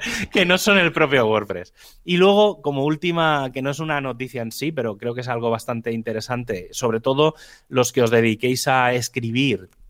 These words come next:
temas técnicos, ¿vale? O sea, a-, en general, ¿eh? O sea, los que escribáis,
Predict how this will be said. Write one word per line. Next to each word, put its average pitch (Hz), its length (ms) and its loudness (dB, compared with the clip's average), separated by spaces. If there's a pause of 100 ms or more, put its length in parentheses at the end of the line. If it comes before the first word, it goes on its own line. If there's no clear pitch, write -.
(120)
temas 135 340 0
técnicos, 143 600 -2 (140)
¿vale? 113 300 -12
O 160 60 -12
sea, 104 280 -10
a-, 117 160 -6
en 123 80 -8
general, 120 460 0
¿eh? 165 100 2
O 175 80 -2
sea, 120 220 -2
los 113 160 -4
que 110 240 -4
escribáis, 123 680 -2